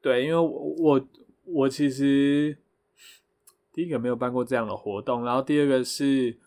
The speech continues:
还没有想得很确切啦，因为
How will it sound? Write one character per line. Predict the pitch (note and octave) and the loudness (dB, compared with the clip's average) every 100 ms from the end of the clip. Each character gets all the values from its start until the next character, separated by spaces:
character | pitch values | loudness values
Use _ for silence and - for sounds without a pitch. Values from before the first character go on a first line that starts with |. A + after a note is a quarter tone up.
| _ _ _ _ _ | _ _ _ _ _
还 | - C3 | 0 0
没 | C#3 | 2
有 | C#3 D3+ | 0 0
想 | - C3+ A2 | -2 -4 -4
得 | G#2+ A2 | -4 -4
很 | A2 G#2 | -4 -8
确 | G2+ - C3+ A2 | -8 -4 -2 -2
切 | - C3 A2+ | -4 -2 -2
啦， | G2 A2+ | -4 -6
因 | C#3 | -4
为 | D3 C#3+ C3+ | 0 0 0